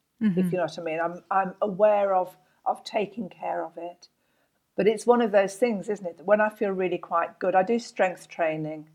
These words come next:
Speaker 2: uh, which I did with Lisa as well to begin with. If I feel fit and there's lifting to be done,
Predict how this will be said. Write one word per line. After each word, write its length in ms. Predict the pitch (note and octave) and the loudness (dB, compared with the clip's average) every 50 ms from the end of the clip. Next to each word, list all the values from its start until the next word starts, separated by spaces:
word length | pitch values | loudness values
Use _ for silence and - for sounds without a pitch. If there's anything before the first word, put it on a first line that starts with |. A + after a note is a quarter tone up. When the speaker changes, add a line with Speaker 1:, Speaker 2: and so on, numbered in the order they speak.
| _ _ _ _ _ _ _ _ - - E3 | _ _ _ _ _ _ _ _ -6 -4 -2
Speaker 2:
uh, 100 | D#3+ E3 - - | -2 -2 -4 -8
which 240 | F3+ F3 E3+ E3 - | -8 -10 -8 -6 -4
I 140 | E3+ D#3+ E3+ | -2 -2 -2
did 220 | E3 - E3+ E3 - | 0 -2 -6 -8 -8
with 120 | E3+ E3 F3 | -10 -4 -2
Lisa 380 | D#3+ E3 E3 D#3 D#3 - E3 D#3 | -2 -2 -2 -4 -6 -6 -2 -2
as 160 | D#3 D#3 D#3 | -2 -4 -2
well 320 | D#3+ E3 E3 D#3+ D#3+ D#3+ D#3+ | -2 -2 0 0 -2 -2 -4
to 140 | E3 - | -6 -8
begin 320 | - E3+ E3 E3+ E3 E3 E3 | -8 -6 -4 -4 -4 -4 -6
with. 240 | D#3+ - E3 - - _ _ _ _ _ _ _ _ - - - | -6 -8 -8 -10 -12 _ _ _ _ _ _ _ _ -20 -16 -6
If 240 | A3+ A3 G#3+ A#3+ - | -2 0 0 4 6
I 100 | C4+ B3 | 6 6
feel 280 | A#3 - A#3+ A3+ G#3+ G3+ | 6 6 2 2 2 0
fit 840 | - - - - A#3 E3+ D3+ C#4+ - - - - - - - - _ _ _ _ _ _ _ _ _ _ _ _ _ _ _ _ | -4 -12 -6 0 2 2 2 2 -2 -6 -10 -16 -16 -14 -16 -18 _ _ _ _ _ _ _ _ _ _ _ _ _ _ _ _
and 220 | - F#3 F#3+ F#3+ F#3 | 0 0 0 0 -2
there's 200 | G3 F#3 F#3 - | -4 -4 -2 -2
lifting 500 | G#3 G#3+ A3 - - - F#3 E3 E3 D#3+ | -2 -2 -2 -4 -6 -8 -8 -6 -6 -10
to 120 | - - | -12 -4
be 120 | - E3 D#3+ | -4 -4 -4
done, 400 | D#3 D3 C3 C3+ C3+ D3+ E3 | -4 -6 -8 -8 -12 -14 -20